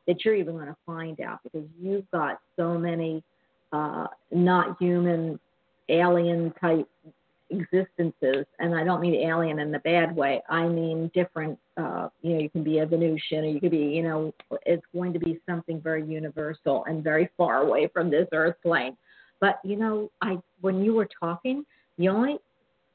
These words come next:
he, what I <laughs> heard is that you were a dragon slayer. And, and, you know, I love dragons. They're really loyal.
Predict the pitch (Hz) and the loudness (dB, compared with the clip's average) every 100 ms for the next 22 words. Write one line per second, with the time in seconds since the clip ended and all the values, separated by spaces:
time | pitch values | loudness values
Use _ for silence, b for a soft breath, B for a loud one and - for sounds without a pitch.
0 | _ _ 220 233 - 254 196 202 202 185 | _ _ -2 -2 0 0 2 2 2 -2
1 | - - 269 285 277 - - 403 349 - | -4 0 0 0 -6 -10 -10 -8 -8 -6
2 | - 226 - 208 208 202 190 170 170 196 | -2 -2 -2 -2 0 -2 -6 -6 -6 -4
3 | 247 220 190 165 _ 151 151 143 147 - | -4 -2 -4 -4 _ -10 -8 -8 -10 -12
4 | - _ _ _ _ - 185 175 175 180 | -16 _ _ _ _ -6 -4 -2 -2 -2
5 | 175 _ _ _ _ _ _ _ _ - | -6 _ _ _ _ _ _ _ _ -4
6 | 202 190 202 196 202 190 175 185 180 170 | -2 0 -2 -2 -2 0 0 0 -2 -2
7 | 175 185 196 180 151 147 - 151 156 170 | -2 0 -2 -4 -4 -6 -8 -6 -2 0
8 | 170 160 160 165 170 170 110 | 0 -2 -2 0 2 0 -2